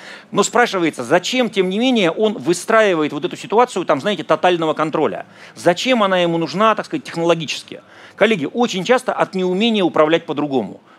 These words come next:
Очень часто от неумения выделять целевые, так сказать, э, объекты управления. Очень часто от недоверия собственной организации. Поэтому, знаете, вот, коллеги, для любого руководителя это всегда вопрос. Какие вещи я делаю на уровне микроменеджмента, ну, на уровне, так, стой, иди сюда,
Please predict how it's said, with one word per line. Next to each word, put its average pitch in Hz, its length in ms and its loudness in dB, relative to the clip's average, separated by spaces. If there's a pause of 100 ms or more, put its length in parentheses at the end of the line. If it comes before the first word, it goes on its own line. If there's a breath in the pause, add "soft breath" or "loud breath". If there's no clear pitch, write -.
Очень 208 340 0
часто 220 280 2
от 170 120 -2
неумения 185 420 0
выделять 160 460 0
целевые, 180 520 0
так 160 120 0
сказать, 147 180 -6
э, 147 60 -2
объекты 143 580 2
управления. 127 600 -2 (340 loud breath)
Очень 226 320 0
часто 226 260 2
от - 240 -4
недоверия 170 640 2
собственной 135 460 -2
организации. 117 640 -4 (400 loud breath)
Поэтому, 196 240 2
знаете, 190 300 2
вот, 180 160 -2
коллеги, 185 260 2
для 156 180 -2
любого 202 320 2
руководителя 180 460 0
это 139 100 -6
всегда 160 300 0
вопрос. 170 420 -2 (320 loud breath)
Какие 220 520 0
вещи 185 360 -2
я 170 160 2
делаю 165 400 0
на 151 120 2
уровне 170 360 0
микроменеджмента, 160 880 -2
ну, 147 80 -4
на 190 120 2
уровне, 139 280 0
так, 135 160 -2
стой, 220 260 0
иди 165 160 -6
сюда, 190 380 2